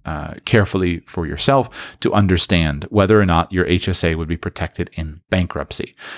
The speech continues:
But the net summary, again, this is why I began with the preamble that I'm speaking very broadly. The net summary is that H S As and money that is accumulated inside of a health savings account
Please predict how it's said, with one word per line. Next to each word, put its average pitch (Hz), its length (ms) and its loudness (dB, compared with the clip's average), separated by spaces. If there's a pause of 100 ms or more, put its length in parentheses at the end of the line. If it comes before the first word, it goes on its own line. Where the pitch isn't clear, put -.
(140)
But 131 140 2
the 120 80 2
net 135 360 4
summary, 151 800 2
again, 82 400 2
this 87 140 -8
is 78 60 -4
why 85 240 2
I - 20 -2
began 104 540 0
with 95 100 0
the 92 60 -6
preamble 101 420 4
that 95 80 2
I'm 85 100 0
speaking 90 320 -4
very 82 200 -4
broadly. 78 460 0 (260)
The - 100 2
net 160 180 4
summary 160 480 2
is 117 120 0
that 117 140 2
H 143 280 4
S 170 180 0
As 76 640 0
and 87 180 -2
money 110 300 6
that 117 220 4
is 104 160 4
accumulated 131 720 2
inside 120 500 2
of 104 80 0
a - 60 -4
health 113 240 0
savings 113 460 2
account 87 420 -6